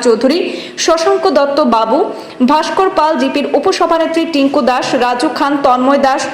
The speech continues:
বদরুল হক সহ নির্বাচিত সদস্য সদস্যদের। দিন শেষে প্রতিক্রিয়ায় সভানেত্রী পদ লাভের সমস্ত কৃতিত্ব মন্ত্রী কৃষ্ণেন্দু পালকে দিয়ে কৃতজ্ঞতা প্রকাশ করেন সভানেত্রী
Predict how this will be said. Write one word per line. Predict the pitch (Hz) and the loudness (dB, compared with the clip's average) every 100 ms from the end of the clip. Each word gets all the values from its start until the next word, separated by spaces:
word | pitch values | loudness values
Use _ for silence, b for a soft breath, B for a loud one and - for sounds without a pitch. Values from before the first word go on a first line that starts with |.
| B B B | B B B
বদরুল | 233 285 392 403 | 2 4 4 4
হক | 330 330 | 2 0
সহ | 330 339 339 | 0 0 2
নির্বাচিত | 277 269 269 285 277 | 2 0 0 0 0
সদস্য | 277 262 285 - 359 | 2 0 0 0 0
সদস্যদের। | - 196 190 240 214 180 - B B B | 2 0 0 -2 -2 -4 -8 B B B
দিন | 214 311 370 | 0 2 2
শেষে | 403 403 453 453 | 0 0 0 0
প্রতিক্রিয়ায় | 349 370 370 330 226 | 0 0 0 0 0
সভানেত্রী | 220 302 302 370 381 392 392 | 2 2 2 0 0 0 2
পদ | 277 277 | 4 4
লাভের | 277 254 254 311 | 4 2 2 0
সমস্ত | - 302 302 381 403 | 0 0 2 2 0
কৃতিত্ব | - 330 339 339 330 | 0 -2 -2 -2 2
মন্ত্রী | 277 247 269 | 2 2 0
কৃষ্ণেন্দু | 277 294 381 370 | -2 -2 2 2
পালকে | 370 320 311 330 | 2 2 0 0
দিয়ে | 320 330 | 0 0
কৃতজ্ঞতা | 285 277 269 285 285 | -2 0 0 0 0
প্রকাশ | 247 240 254 | 0 0 -2
করেন | 254 285 403 | -2 -2 0
সভানেত্রী | 415 277 269 269 269 277 254 | 2 2 2 0 0 0 0